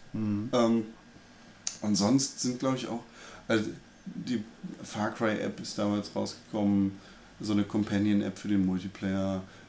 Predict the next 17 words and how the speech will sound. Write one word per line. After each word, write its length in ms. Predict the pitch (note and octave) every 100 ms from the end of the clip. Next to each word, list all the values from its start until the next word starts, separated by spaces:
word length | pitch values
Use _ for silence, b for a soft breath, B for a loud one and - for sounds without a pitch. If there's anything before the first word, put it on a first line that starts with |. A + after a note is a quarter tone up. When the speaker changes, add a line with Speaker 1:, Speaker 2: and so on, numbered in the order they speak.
| -
Speaker 2:
der 80 | G#2
Ghost 320 | A2 G#2+ -
Recon 300 | G#2+ G#2 A2
App 600 | G#2 G#2+ A2 G#2+ G#2+ G2+ - -
und, 480 | G#2+ G#2+ G2+ G2+ G2 - - -
äh, 40 | A2 G#2 G2+
irgendwelche 420 | A#2+ B2 B2+ A#2+
anderen 240 | A#2 C3+ G#2+
Spiele 280 | - F#2+
von 140 | F#2 G2
Ubisoft. 480 | G2+ G2 A#2 A#2 -
Also 120 | G#2
Speaker 1:
Mhm. 140 | G2+
Speaker 2:
die 120 | A2
sind 220 | A2+ A#2 A#2
da 140 | A2+
wirklich 460 | A2+ A#2 A2+ -